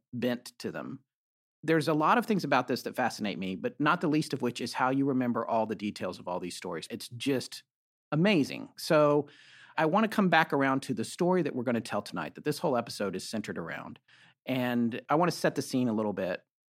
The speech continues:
about how I heard the story. So the other day, you and I had decided to have lunch together, which we try to do frequently, but we're, we're both working and it gets hard to get together. But we managed to sort this out.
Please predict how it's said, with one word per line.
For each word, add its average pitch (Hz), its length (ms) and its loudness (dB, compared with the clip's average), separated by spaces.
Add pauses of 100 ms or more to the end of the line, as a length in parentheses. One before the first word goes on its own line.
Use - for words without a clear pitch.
about 123 320 2
how 135 240 6
I 127 180 6
heard 117 220 0
the 87 80 -8
story. 95 400 -6
So 139 160 -8
the 147 160 0
other 165 160 0
day, 131 160 -2
you 127 180 0
and 123 100 -2
I 113 140 -2
had 110 180 -4
decided 95 500 -4
to 123 80 -8
have 92 360 -2
lunch 101 220 -6
together, 87 340 -6
which 101 180 -4
we 107 80 0
try 135 200 2
to 127 80 0
do 101 140 -2
frequently, 90 420 -8
but 82 180 -10 (100)
we're, 104 160 -6
we're 98 180 -8
both 104 300 -2
working 95 300 -4
and 85 100 -8
it 87 60 -12
gets - 220 -10
hard 95 260 -6
to - 80 -16
get 82 140 -10
together. 87 240 -8
But 95 100 -6
we 104 80 -2
managed 147 360 0
to 135 100 0
sort 123 260 -2
this - 180 -8
out. - 280 -4